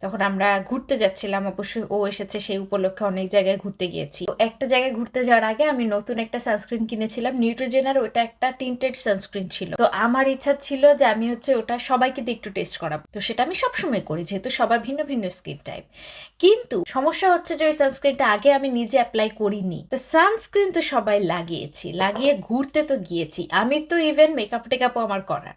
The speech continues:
মনে হয় লাগানোর এক ঘন্টার মতো হয়েছে। এরপরে শুরু হলো সবার চোখ জ্বালা পোড়া।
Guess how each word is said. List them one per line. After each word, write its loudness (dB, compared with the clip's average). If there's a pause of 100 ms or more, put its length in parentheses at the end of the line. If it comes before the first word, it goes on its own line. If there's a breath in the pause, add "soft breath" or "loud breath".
(120)
মনে 6
হয় 2
লাগানোর 4
এক -2 (100)
ঘন্টার -2
মতো -2
হয়েছে। -2
এরপরে 4
শুরু -4
হলো -4
সবার 2 (280)
চোখ 0
জ্বালা 0
পোড়া। -12